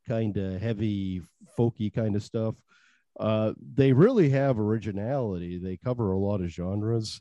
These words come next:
and they're uniquely their own. I mean, you hear a song by them, you're like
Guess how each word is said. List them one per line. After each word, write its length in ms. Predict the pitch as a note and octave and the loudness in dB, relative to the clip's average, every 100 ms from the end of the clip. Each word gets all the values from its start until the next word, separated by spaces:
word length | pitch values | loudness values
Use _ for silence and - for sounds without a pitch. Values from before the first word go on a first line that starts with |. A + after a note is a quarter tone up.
| - | -6
and 420 | G#2 G#2+ G#2+ G2+ - _ _ _ _ - | -2 0 0 0 -6 _ _ _ _ 0
they're 320 | B2+ C#3+ C#3 - | 4 4 2 0
uniquely 580 | A#2 B2+ C3+ - D#3 | 2 4 4 2 -4
their 320 | D3 C#3+ C3 C3+ | -2 -2 -2 -4
own. 280 | D#3+ E2 D#2+ | -6 -8 -10
I 80 | F2 | -8
mean, 320 | G2 G2 F2+ | -4 -4 -2
you 240 | A2 A2 | 2 2
hear 460 | G#2 C#3 D3 C#3+ - | 2 0 2 2 0
a 60 | A2 | -8
song 340 | - C3 D3+ | -4 0 0
by 160 | G#2+ F#2 | -2 -4
them, 340 | F2 F#2+ G2+ | -4 -2 -2
you're 120 | G#2 A#2 | 0 0
like 240 | B2 | -2